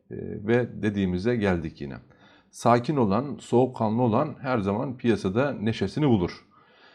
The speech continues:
Şimdi kripto varlıklara geldiğimizde dün detaylıca özel videoda değerlendirdim Katıl'da. Bugün yine buradan kabaca bir değerlendirme yapayım genele arkadaşlar. Tavsiye niteliği olmadan eğitim amaçlı. Bitcoin önderliğinde yeni bir yükseliş dalgasına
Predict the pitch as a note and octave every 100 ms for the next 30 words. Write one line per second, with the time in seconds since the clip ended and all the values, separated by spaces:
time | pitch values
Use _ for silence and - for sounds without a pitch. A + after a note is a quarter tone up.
0 | _ _ _ - D3 D#3 D#3 E3+ D#3 D3
1 | C3 D3 D3 C3+ C3 C3 C3+ A2+ B2 A2
2 | B2 A2 A#2 A#2+ A#2+ A2 A2+ A2 G#2+ A2
3 | A2 G#2 G2+ A#2 G2+ G2 G2 F#2 F#2 E2
4 | D2+ _ _ - E2+ - D#2 F2+ - -
5 | _ _ _ _ _ - A#2 B2+ A#2+ A#2+
6 | A#2 A#2+ A#2+ A#2+ A2 A2 G#2+ G#2 G#2 G#2
7 | G#2 G#2 A2 F#2+ - F#2 C#2 F2 F2 F2+
8 | F2+ E2+ D2+ _ - D#2+ D#2+ D#2 - -
9 | G2+ - E2 - D#2+ D#2 E2+ F2 E2 E2
10 | E2 E2+ E2 D2+ - B2 C3 - - -
11 | - _ _ A2+ B2+ - D#3 C#3+ C3 A#2+
12 | A#2+ A#2+ A#2+ C3+ A2+ C3+ A#2+ G#2+ A2 -
13 | B2 G#2 - A#2+ A2+ G2+ A2+ B2